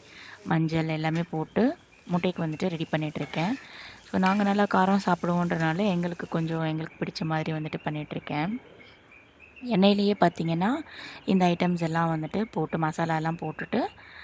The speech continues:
ஆ, அதுக்கப்புறம் அதை எடுத்து தவால போட்டு, ஆ, கட் பண்ணி வச்சிருக்க முட்டை எல்லாத்தையும் எடுத்து போட்டு, நல்லா ஃப்ரை பண்ணிட்டு எடுத்துட்டேன். So, எங்களுக்கு வந்துட்டு இந்த கீரைக்கும் முட்டைக்கும் ரொம்ப ஆப்ட்டா இருந்துச்சு, ரொம்ப நல்லா இருந்துச்சு.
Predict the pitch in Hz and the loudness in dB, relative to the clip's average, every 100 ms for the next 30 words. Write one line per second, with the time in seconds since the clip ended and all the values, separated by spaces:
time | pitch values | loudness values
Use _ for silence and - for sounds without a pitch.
0 | - - - - 185 175 175 - - 202 | -20 -20 -4 2 4 4 2 -2 -2 0
1 | 170 165 - 185 165 156 165 160 156 156 | 2 0 -2 -4 -2 2 2 0 -4 -8
2 | - 220 359 - - - - - - - | -2 -2 -2 -6 -20 -20 -20 -20 -10 0
3 | 185 175 190 - 208 196 180 - 170 170 | 2 4 2 4 4 4 2 0 -4 0
4 | 175 175 170 170 170 - - - 170 175 | 0 4 4 4 0 -4 -8 -2 0 2
5 | 165 160 151 165 165 151 - - 151 - | 2 0 -2 -2 -2 -2 -8 -8 -10 -4
6 | 190 247 180 160 156 151 147 151 151 147 | -2 0 0 -2 -2 -4 -4 -6 -6 -4
7 | 165 147 - - 165 277 - - - - | -4 -6 -8 -6 -4 -4 -6 -18 -20 -20
8 | - - 185 180 180 185 196 185 190 233 | -20 -4 2 2 2 0 0 0 2 4
9 | 220 - 208 202 196 214 202 196 180 - | 4 2 0 0 0 0 0 0 0 4
10 | 226 185 175 190 170 - 175 170 156 143 | 4 4 4 2 2 2 0 0 -2 -6
11 | 165 160 170 160 165 160 156 - 160 220 | -4 0 0 2 0 0 -4 -6 -2 -2